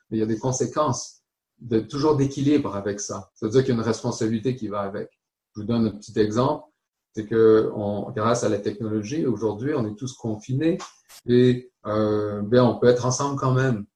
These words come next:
Donc, waouh, on a changé, hein, une dynamique. Mais en même temps, on est responsable d'entretenir ce système. Ce système avec les vidéoconférences, mais tout l'électronique, tout l'Internet,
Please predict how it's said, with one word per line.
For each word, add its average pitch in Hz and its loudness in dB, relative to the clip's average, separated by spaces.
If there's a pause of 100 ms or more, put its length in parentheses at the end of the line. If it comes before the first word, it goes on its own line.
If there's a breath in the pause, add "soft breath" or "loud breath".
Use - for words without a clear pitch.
(180)
Donc, 117 -2
waouh, 117 2
on 110 -2
a 107 -2
changé, 135 0 (180)
hein, 135 -2
une 120 -2
dynamique. 120 0 (460)
Mais 113 -4
en 120 2
même 113 2
temps, 151 4
on 123 2
est 117 0
responsable 123 0
d'entretenir 123 -4
ce 113 -10
système. - -14 (960)
Ce 123 -4
système 135 0
avec 101 -4
les 110 -2
vidéoconférences, 117 -2
mais 104 -10
tout 143 4
l'électronique, 123 -2
tout 156 0
l'Internet, 123 0